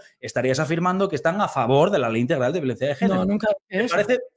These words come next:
Speaker 1: me parece bien que
Speaker 2: Cuando,
Speaker 1: creas esto,
Speaker 2: es que cuando
Speaker 1: porque
Speaker 2: hablamos
Speaker 1: dices
Speaker 2: de
Speaker 1: que
Speaker 2: la
Speaker 1: si no salen,
Speaker 2: sociedad,
Speaker 1: déjame
Speaker 2: pero es
Speaker 1: acabar,
Speaker 2: que la
Speaker 1: acabo.
Speaker 2: sociedad no son los quince mil que están conectados, Roma.
Speaker 1: ¿Cómo?
Speaker 2: Eh, la sociedad no son los quine-, los quince mil que tenemos conectados
Speaker 1: En
Speaker 2: ahora
Speaker 1: este
Speaker 2: mismo
Speaker 1: ejemplo
Speaker 2: acá.
Speaker 1: no te hablo de la sociedad, te hablo de ellos.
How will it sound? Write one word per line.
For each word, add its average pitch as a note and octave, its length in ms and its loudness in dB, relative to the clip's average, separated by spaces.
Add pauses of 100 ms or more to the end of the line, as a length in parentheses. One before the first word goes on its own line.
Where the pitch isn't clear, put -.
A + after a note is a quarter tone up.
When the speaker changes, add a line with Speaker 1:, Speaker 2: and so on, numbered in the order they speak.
Speaker 1:
me C#3+ 120 -2
parece E3+ 300 2
bien A#3 160 2
que G#3 100 2
Speaker 2:
Cuando, G#3 160 2
Speaker 1:
creas F#3+ 160 2
esto, A3 140 0
Speaker 2:
es A3 60 -6
que B3+ 120 -6
cuando B3+ 240 2
Speaker 1:
porque B3 140 2
Speaker 2:
hablamos C4+ 240 4
Speaker 1:
dices A#3+ 40 2
Speaker 2:
de A#3 40 2
Speaker 1:
que A3+ 60 0
Speaker 2:
la G#3 60 0
Speaker 1:
si F#3+ 80 0
no G#3+ 60 0
salen, A3+ 220 2
Speaker 2:
sociedad, A#3 220 0 (120)
Speaker 1:
déjame - 0 -
Speaker 2:
pero G#3 220 -4
es - 40 0
Speaker 1:
acabar, F#3+ 120 4
Speaker 2:
que C#3 80 4
la C3 60 2
Speaker 1:
acabo. D#3 180 2
Speaker 2:
sociedad B3 260 -2
no C4+ 80 0
son C4+ 200 -2
los B3+ 100 0
quince B3 260 0
mil B3+ 100 2
que B3 80 -2
están B3 180 -2
conectados, A#3 440 -2
Roma. G3 320 -4 (560)
Speaker 1:
¿Cómo? G#3 260 4
Speaker 2:
Eh, D3+ 80 -6 (380)
la F3 140 -4
sociedad E3 320 -2
no G#3 80 0
son A3+ 160 0
los A#3 80 -2
quine-, G3+ 300 -2
los F3+ 200 -2
quince F#3 260 -2
mil F#3+ 140 0
que A3+ 120 -2
tenemos G3 260 -2
conectados F#3+ 460 0
Speaker 1:
En F3 60 0
Speaker 2:
ahora F3 120 0
Speaker 1:
este F3 100 2
Speaker 2:
mismo F#3 140 2
Speaker 1:
ejemplo F#3+ 160 2
Speaker 2:
acá. G3 100 2
Speaker 1:
no F#3+ 80 0
te G3+ 80 4
hablo G3+ 140 4
de G3 80 6
la F#3 60 4
sociedad, D3+ 380 2
te C3+ 60 0
hablo D3+ 160 2
de D3 100 2
ellos. G#2+ 300 -4